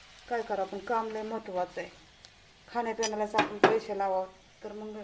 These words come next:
हे कामं राहतील, त्याच्यामुळं चटणी संग सुद्धा छान लागतात रोट्या. तर आजचा तर माझा बेत तेच दिसतोय,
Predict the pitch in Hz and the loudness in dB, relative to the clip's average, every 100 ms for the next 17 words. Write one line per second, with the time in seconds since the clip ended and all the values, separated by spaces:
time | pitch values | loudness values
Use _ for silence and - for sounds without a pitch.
0 | - 202 240 247 240 214 202 190 - 185 | -14 0 0 4 2 2 -4 -4 -8 -8
1 | - - - - - - - - 214 202 | -10 -20 -20 -20 -20 -20 -12 -6 -2 -2
2 | 196 202 233 - - - - - - - | -2 -4 -8 -12 -12 0 2 0 -4 -20
3 | - - - - - - - - 294 285 | -18 -18 -18 -20 -20 -20 -20 4 6 6
4 | 277 277 262 247 240 233 254 247 247 208 | 2 2 2 2 4 4 2 0 -4 -2
5 | 190 196 190 196 185 180 160 175 - - | -2 0 -2 0 -2 -2 -6 -10 -14 -16
6 | - - - - - - - 214 214 214 | -16 -16 -16 -16 -18 -16 -4 2 2 2
7 | 214 202 208 214 208 208 214 208 - 233 | -2 -2 2 2 4 2 2 0 2 2
8 | 208 185 208 - 190 | 2 0 -4 -4 -8